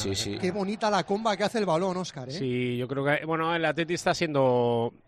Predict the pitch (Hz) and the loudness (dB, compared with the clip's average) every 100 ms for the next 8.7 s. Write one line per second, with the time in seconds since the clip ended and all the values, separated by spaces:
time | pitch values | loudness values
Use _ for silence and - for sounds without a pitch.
0 | - 120 117 123 123 123 156 - 156 156 | -10 -6 -4 -2 -2 0 0 0 0 0
1 | 151 151 147 143 151 156 165 147 131 110 | 0 2 2 2 0 0 -2 -4 -4 -6
2 | - 151 104 104 101 120 113 120 117 117 | -6 -6 -8 -10 -6 -6 -4 -4 -2 -2
3 | 113 113 110 104 - - 117 131 139 139 | -2 -4 -6 -8 -14 -12 0 2 2 2
4 | 143 135 117 123 120 123 117 120 113 135 | 0 0 -4 -4 -4 -4 -2 -2 0 2
5 | 170 151 156 190 156 135 107 151 170 98 | 0 0 -4 -2 -2 -2 0 0 0 -4
6 | - - 98 107 107 107 110 113 127 147 | -12 -20 -20 -16 -14 -6 -2 0 2 0
7 | 135 123 135 143 135 139 139 135 131 131 | 0 0 2 0 -4 -10 -6 -6 -2 0
8 | 139 143 143 151 185 262 - | 0 0 2 2 0 -4 -10